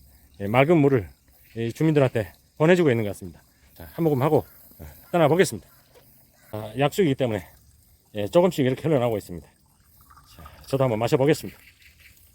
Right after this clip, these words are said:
여기 청학동 이 배수지 전망대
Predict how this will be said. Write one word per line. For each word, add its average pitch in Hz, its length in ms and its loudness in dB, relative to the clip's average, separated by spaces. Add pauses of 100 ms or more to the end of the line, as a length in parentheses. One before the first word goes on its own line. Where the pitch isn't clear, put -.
(3750)
여기 135 200 2
청학동 147 520 0 (540)
이 117 140 -2
배수지 143 380 0
전망대 135 420 0